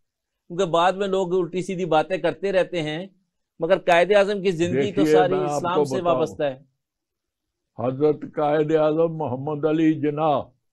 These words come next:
Speaker 1: जी, जी।
Speaker 2: इसको एक मुस्लिम स्टेट चाहते थे।
Speaker 1: सही, सही।
Speaker 2: वो बल्कि चाहते थे उन्नीस सौ सैंतालीस में,
Speaker 1: जी, जी।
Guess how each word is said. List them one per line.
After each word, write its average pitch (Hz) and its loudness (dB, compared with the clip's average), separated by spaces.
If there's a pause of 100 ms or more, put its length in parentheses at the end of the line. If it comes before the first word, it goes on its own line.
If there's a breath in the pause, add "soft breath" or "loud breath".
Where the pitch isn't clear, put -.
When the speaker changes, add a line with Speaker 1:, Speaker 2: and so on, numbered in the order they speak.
(140)
Speaker 1:
जी, 117 -10
जी। 95 -20 (500)
Speaker 2:
इसको 147 0
एक 160 6
मुस्लिम 165 -2
स्टेट 175 0
चाहते 143 0
थे। 110 -4 (300)
Speaker 1:
सही, 107 -6 (140)
सही। 98 -16 (680)
Speaker 2:
वो 139 2
बल्कि 147 2
चाहते 160 0
थे 160 4 (1000)
उन्नीस 143 -6
सौ 151 0
सैंतालीस 156 0
में, 107 -10 (280)
Speaker 1:
जी, 92 -14
जी। 87 -20